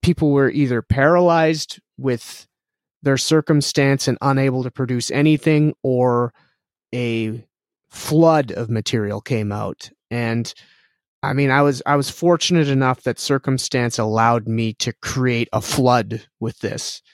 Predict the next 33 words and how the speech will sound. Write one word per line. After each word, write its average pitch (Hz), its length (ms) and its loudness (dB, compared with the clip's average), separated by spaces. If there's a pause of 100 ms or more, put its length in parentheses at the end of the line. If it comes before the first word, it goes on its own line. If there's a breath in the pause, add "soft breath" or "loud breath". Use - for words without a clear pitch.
(480 soft breath)
And 117 520 -6 (440 loud breath)
between 135 680 2 (120)
myself 143 600 2
working 139 320 2
alone 123 540 2
and 113 420 0 (220)
th-, 131 180 -8
in 139 140 4
the 123 80 2
times 123 320 2
that 117 100 -2
I 117 60 4
was 120 160 2
able 117 200 0
to 113 80 -2
get 117 140 -2
together 117 300 2
with 113 100 0
my 107 140 -2
bandmates, 107 640 -2
we, 117 100 -4 (140)
we 135 140 0
put 127 180 -2
together 113 440 -2
about 101 240 -4
seventy-five 113 680 0
minutes 110 500 -4
worth 139 220 0
of 131 40 4
material 123 520 2
that 110 160 -6
we 117 140 0
felt 110 360 0